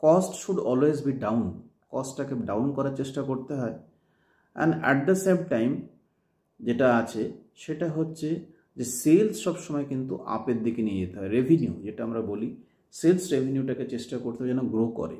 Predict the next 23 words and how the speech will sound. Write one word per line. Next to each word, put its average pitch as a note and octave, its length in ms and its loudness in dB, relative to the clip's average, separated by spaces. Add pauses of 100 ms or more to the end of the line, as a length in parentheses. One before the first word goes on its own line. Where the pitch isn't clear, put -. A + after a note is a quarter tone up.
(1300)
Now G3+ 140 4 (540)
এইখানে G#3 400 0 (180)
দাঁড়িয়ে D3 300 4 (100)
আমি D3 120 2 (100)
একটা D3 200 -4 (160)
অন্য C3 140 0 (200)
বিজনেসের C3+ 420 -4
সম্বন্ধে C#3 260 0 (100)
বলতে A#2+ 280 0
গেলে, F#2 220 -2
আহ, - 960 -8 (240)
অন্য D3 120 4 (100)
একটা D#3+ 220 -2
factor C#3 340 -2
নিয়ে C3+ 200 0
কথা A#2 160 -4 (120)
বলতে A#2+ 220 -2 (100)
চাই। F#2 160 -2 (200)
সেটা D3 300 -4
হলো D#3 260 0
হচ্ছে D#3 220 -6 (100)
যে D#3+ 60 2 (140)
অনেকে C#3+ 260 0